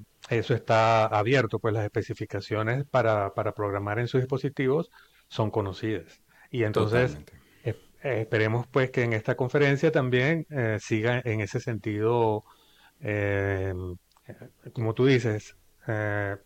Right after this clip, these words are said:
Speaker 1: explicando o poniendo a disposición de los desarrolladores herramientas a-, ahora específicas en, en, en el área de inteligencia artificial.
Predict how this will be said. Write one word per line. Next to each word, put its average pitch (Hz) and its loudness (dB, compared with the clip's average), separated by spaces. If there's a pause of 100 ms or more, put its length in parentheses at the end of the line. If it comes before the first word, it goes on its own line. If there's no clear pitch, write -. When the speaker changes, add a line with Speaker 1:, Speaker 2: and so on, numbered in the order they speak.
(100)
Speaker 1:
explicando 123 2
o 117 2
poniendo 117 0
a 151 6
disposición 139 0
de 120 0
los 107 0
desarrolladores 131 0 (480)
herramientas 110 2
a-, 117 4
ahora 127 4 (240)
específicas 123 0
en, 120 -2
en, 104 -4
en 107 -4
el 104 2
área 104 4
de 120 0
inteligencia 104 -4
artificial. 101 -4